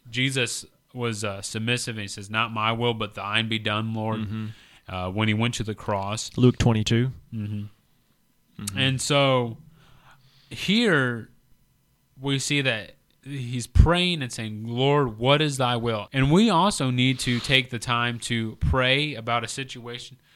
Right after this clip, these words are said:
Speaker 1: Never make a rash decision. When it's a big thing, uh, changing careers, changing job, uh, buying a house,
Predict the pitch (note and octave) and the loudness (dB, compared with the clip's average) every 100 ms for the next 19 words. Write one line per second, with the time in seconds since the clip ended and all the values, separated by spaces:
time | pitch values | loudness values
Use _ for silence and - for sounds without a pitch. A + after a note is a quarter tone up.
0 | _ _ C3 C#3 F#3+ C4+ A#3 G3+ F#3+ D3 | _ _ -8 -4 -2 -4 -4 -4 -2 -2
1 | C3 B2+ D3 - B2 A2+ A2+ G#2 F2 - | -2 0 -2 -6 -10 -10 -10 -12 -16 -20
2 | _ _ _ C3 E3 G#3 D#3 B2 A2+ C#3 | _ _ _ 0 0 2 0 0 4 6
3 | D#3 D3+ D3 - - C#3 B2+ C3+ D3+ - | 4 -2 -10 -14 -4 2 4 2 -2 -16
4 | _ _ - G#2 G#2 G2+ F#2+ - _ _ | _ _ -14 -6 -6 -6 -12 -20 _ _
5 | _ - - B2 B2 B2 - A#2 A#2 F#2+ | _ -6 2 4 4 -2 -2 -4 -4 -6
6 | F2+ - _ - - A#2 A#2 A#2 A2+ A2+ | -12 -20 _ -16 -4 -2 -2 -6 -8 -8
7 | G#2 F#2+ F2+ - _ _ _ _ _ G2 | -8 -10 -16 -20 _ _ _ _ _ -18
8 | G2 F#2 F2 F2 A2+ A2+ A#2 C3 B2+ A2 | -16 -16 -18 -20 -2 2 4 2 -2 -4
9 | A2+ G2 F#2+ - - - | -6 -8 -10 -14 -14 -16